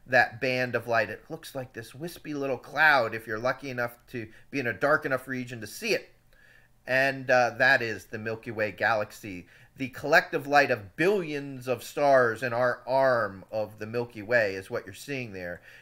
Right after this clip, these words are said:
You can see when I zoom in on the Milky Way, there's just lots and lots of stars. That's what that glow is,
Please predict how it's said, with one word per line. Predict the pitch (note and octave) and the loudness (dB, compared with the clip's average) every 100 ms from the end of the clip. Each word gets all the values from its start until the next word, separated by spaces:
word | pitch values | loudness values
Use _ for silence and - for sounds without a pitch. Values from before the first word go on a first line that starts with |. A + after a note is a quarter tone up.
| - | -18
You | |
can | B2 C3+ | -16 -14
see | - D#3+ | -8 -4
when | C#3 | 0
I | A#2+ | -2
zoom | B2 D#3 D3 | 0 -4 -2
in | F3+ | 2
on | D#3 | 2
the | B2+ | 0
Milky | A#2+ B2 A#2+ | -2 -4 -4
Way, | A2 A2+ G#2+ | -6 -4 -6
there's | G#2+ A#2+ | -8 -12
just | - D3+ - | -12 -12 -10
lots | D3+ G3+ G3 | -2 -2 0
and | G3+ | -4
lots | F3+ F#3 F#3 F3 | 2 4 2 0
of | |
stars. | - G3 F#3 D3 G2 - - _ | -8 2 6 6 4 -4 -20 _
That's | D3+ G3 - | 2 2 4
what | F#3 F3 | 2 8
that | F3+ E3+ | 8 8
glow | C#3+ F3 F3+ C#3 | 6 8 8 8
is, | G2+ C2 - | -2 -6 -16